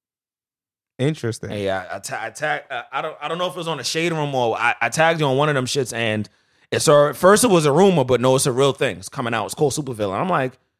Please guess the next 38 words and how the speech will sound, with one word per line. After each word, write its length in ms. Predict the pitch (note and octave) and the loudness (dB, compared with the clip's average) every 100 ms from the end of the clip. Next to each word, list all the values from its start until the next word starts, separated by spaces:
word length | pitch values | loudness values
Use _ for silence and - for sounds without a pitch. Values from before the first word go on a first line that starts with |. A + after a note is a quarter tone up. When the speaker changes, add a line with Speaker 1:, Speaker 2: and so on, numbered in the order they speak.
| _ _ | _ _
Speaker 2:
bro, 200 | - B2+ | -2 0
he's 180 | B2 E3 | 0 0
not 240 | F3+ F#3 F#3+ | 2 2 2
even 240 | F3+ D#3+ | 2 0
f-, 260 | C#3 - - | -2 -8 -14
like, 380 | - C#3 C3 A#2 | -6 -4 -4 -2
this 180 | D#3 G#3+ | 0 0
shit. 400 | - C#4 B3 _ _ - _ _ | 0 -2 -4 _ _ -20 _ _
He 140 | - F#4+ | 2 2
can't 380 | - F4+ E4+ | 4 6 6
lose, 480 | C#4+ D#4+ G4 F#4 C#4+ | 6 6 8 6 4
bro. 100 | D3+ | 6
Speaker 1:
Listen, 400 | C4 C#4 C4+ A2 A#2 | 6 8 6 2 2
get 140 | D#3+ | 4
all 140 | G3+ G3+ | 6 4
the 80 | |
money. 280 | G3 F#3+ G3 | 2 2 4
Speaker 2:
I 80 | G3 | 4
said 280 | G#4 - E4+ | 4 4 4
it 100 | D#4+ | 6
last 420 | D#4 G4 G#4+ C#4+ | 6 6 4 2
week. 420 | D4 F4 D#4 - - _ _ _ _ _ - | 2 2 0 -6 -20 _ _ _ _ _ -12
Speaker 1:
Get 180 | A#2 E3+ | -2 2
all 140 | G#3 G3+ | 4 2
the 80 | |
money 280 | G3+ F#3+ F#3 | 2 2 2
you 160 | E3+ E3+ | -2 -4
Speaker 2:
You 100 | A3+ | 0
Speaker 1:
can. 300 | F3+ E3 A#3+ | 2 4 2
Speaker 2:
can 80 | E3+ | -4
for 140 | - | -12
now. 500 | G3 - F3 F#3+ D3 - - _ | -6 -4 -2 -2 -6 -12 -20 _
Speaker 1:
Yeah, 320 | C3+ A#2 - | -4 -4 -6
because 420 | B2 B2+ D3 B2+ B2 | -6 -4 2 4 6
Speaker 2:
Everybody's 480 | C4 D4 C#4+ C#4 | 6 6 4 4
gonna 180 | A3 B3 | 4 4
watch 360 | G#3 G#3+ C4 - | 6 6 4 2
that. 180 | E3 | -2